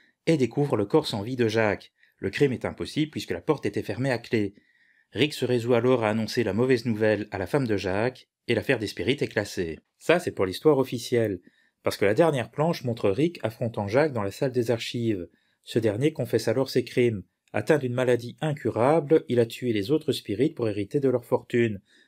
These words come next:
Ainsi, sa femme et ses enfants étaient à l'abri du besoin. Mais, sachant Rick sur sa piste, il comprend qu'il est perdu et se suicide pour échapper à la justice.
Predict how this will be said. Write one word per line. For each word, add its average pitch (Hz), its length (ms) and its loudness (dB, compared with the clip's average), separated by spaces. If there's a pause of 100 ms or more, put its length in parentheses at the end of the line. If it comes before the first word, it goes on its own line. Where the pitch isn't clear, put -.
(160)
Ainsi, 139 540 -4
sa - 160 -4
femme 131 220 0
et 113 40 -4
ses 98 200 -4
enfants 95 260 -4
étaient 135 180 0
à 117 60 4
l'abri 104 240 -2
du 127 100 -4
besoin. 113 520 0 (760)
Mais, 147 280 4
sachant 123 380 -2
Rick 139 180 -2
sur - 160 -4
sa 87 140 -4
piste, - 500 -4
il 123 120 -4
comprend 120 340 -4
qu'il 110 160 -2
est 92 60 0
perdu 92 540 -6
et 131 60 4
se - 140 -2
suicide 151 420 -4
pour 101 120 -2
échapper 101 360 2
à 139 60 4
la 131 100 2
justice. 117 680 -6